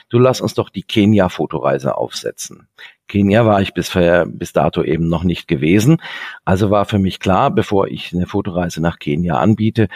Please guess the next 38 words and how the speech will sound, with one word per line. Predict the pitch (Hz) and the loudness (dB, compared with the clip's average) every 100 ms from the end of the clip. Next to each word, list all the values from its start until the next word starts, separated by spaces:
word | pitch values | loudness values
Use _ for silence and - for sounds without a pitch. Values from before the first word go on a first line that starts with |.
| - - | -14 -8
muss | 98 | -8
ich | 87 - | -8 -2
zumindest | 98 107 107 - | 2 4 2 0
einmal | 87 90 85 | 0 0 2
da | 90 120 | 2 2
gewesen | 151 139 139 127 | 0 2 2 2
sein. | 117 120 120 110 - - - | 2 4 4 0 -10 -18 -10
Gesagt, | 98 101 101 - | -2 0 -2 -6
getan. | - 95 117 156 | -6 0 2 4
Ich | 117 | 2
habe | 113 | -2
das | 95 | -2
dann | - 85 | -2 0
auch | 85 92 | 0 -2
mit | 87 | -2
dem | 87 87 | -2 0
Reiseveranstalter | 76 92 110 82 92 - 87 87 92 87 - - | 0 0 0 -2 -2 0 0 0 0 -4 -8 -14
zusammen | 95 82 80 85 82 | -4 0 2 2 2
gemacht | 80 131 170 - - | 2 2 0 -8 -4
und | 92 90 87 87 - | 0 0 0 -4 -2
der | 92 | -2
Deal | 78 101 104 | 0 0 2
war | 92 85 | 2 0
damals | 87 87 85 85 85 | 2 2 2 -2 -4
einfach | - 85 80 | -6 -4 -4
der, | - 160 214 - - - - _ | 2 2 2 -6 -16 -16 -18 _
äh, | 98 104 104 - | 0 4 4 2
er | 101 98 | -2 -2
hat, | 120 - 117 | -4 -4 2
äh, | 101 | 2
pro | - 92 | 2 0
Jahr | 92 113 147 | 4 4 2
immer | 120 120 - | 4 2 2
ein | 92 92 | 0 0
Reiseziel | 87 135 139 - - 98 - | 2 2 2 -6 -4 -2 0
ausgesucht | 78 113 - 156 139 277 294 - - - _ - - - - | 0 -2 -2 -2 0 0 0 -4 -8 -12 _ -20 -20 -16 -2
und, | 95 95 92 98 - 101 | 2 4 4 4 2 2
äh, | 98 92 | 4 2